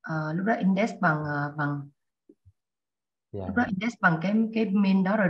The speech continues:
Speaker 1: ring ra thì nó bị lỗi. Chị bỏ cái
Speaker 2: Ừ.
Speaker 1: dòng đó thì chạy được rồi em.
Speaker 2: Ok chị, rồi. Rồi, nói chung là ý tưởng của chị ok. Nói, nói chung là cái, cái khóa học này em, à, nhấn, <laughs>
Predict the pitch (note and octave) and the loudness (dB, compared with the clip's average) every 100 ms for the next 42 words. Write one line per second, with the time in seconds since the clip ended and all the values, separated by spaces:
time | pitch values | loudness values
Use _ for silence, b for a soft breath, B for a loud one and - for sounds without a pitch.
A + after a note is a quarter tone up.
0 | E3 F#3+ F#3 F3+ F3+ E3+ F3 F3 E3 E3+ | 2 0 2 2 0 0 -2 -2 -2 -4
1 | D#3 A3 - _ B B - F3 D#3+ G3+ | -4 -8 -12 _ B B -4 0 0 0
2 | A3 E3 - F#3+ F3 - D3+ D3 D#3 D#3+ | 0 -2 -4 -8 -8 -6 -8 -8 -8 -8
3 | D#3+ - _ _ _ _ _ - G#2 G2+ | -10 -14 _ _ _ _ _ -8 -4 -4
4 | F#2+ - G2 F#2+ F#2+ - E2 E2 - F2+ | -6 -6 -4 -4 -6 -10 -14 -16 -18 -12
5 | F2+ E2 E2+ _ _ _ _ _ _ _ | -10 -10 -14 _ _ _ _ _ _ _
6 | _ _ G2 F#2+ B2 C3 B2 G#2 G2 - | _ _ -8 -2 2 4 4 4 0 0
7 | A2 G#2 B2 C3+ F#2+ F#2 G2+ A2 A2+ A2 | 2 2 0 -2 -2 -2 -4 -4 -2 -2
8 | G2+ - _ _ _ _ _ _ _ _ | -4 -16 _ _ _ _ _ _ _ _
9 | _ _ _ _ _ _ _ - - _ | _ _ _ _ _ _ _ -20 -20 _
10 | _ - - - B2+ B2+ B2+ D3 E3 - | _ -18 -16 -14 -8 -4 -2 0 0 0
11 | D#3+ D#3+ D3 C3 A2+ D3 D#3+ D#3+ D#3+ D#3+ | 0 2 2 2 2 -2 -2 -6 -8 -8
12 | D#3 D3 E3+ A#2+ A#2+ A2+ B2+ C3 C3 C3 | -8 -6 -4 -4 -4 -4 -2 -4 -4 -4
13 | B2+ B2 B2+ D#3 E3+ - C3 | -6 -6 -2 0 0 0 -8